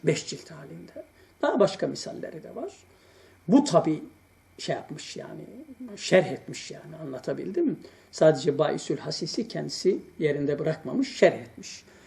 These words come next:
Bu şerhi biz okumayacağız ama kelimelerini, bazı anlamadığımız meseleleri oradan öğreneceğiz tabii yani. Ben öğreneceğim, size anlatacağım. Bir de tabii talik,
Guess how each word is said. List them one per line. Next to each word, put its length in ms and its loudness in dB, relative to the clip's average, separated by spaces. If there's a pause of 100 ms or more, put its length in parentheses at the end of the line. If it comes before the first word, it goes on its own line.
(360)
Bu 60 2
şerhi 360 8
biz 120 4
okumayacağız 840 2
ama 320 4 (500)
kelimelerini, 720 6 (160)
bazı 400 2 (140)
anlamadığımız 760 4
meseleleri 600 -6
oradan 380 4
öğreneceğiz 640 0
tabii 240 -14
yani. 280 -4
Ben 160 6
öğreneceğim, 560 0
size 260 -2
anlatacağım. 560 -2 (1080)
Bir 200 8
de 120 8
tabii 360 4 (140)
talik, 520 8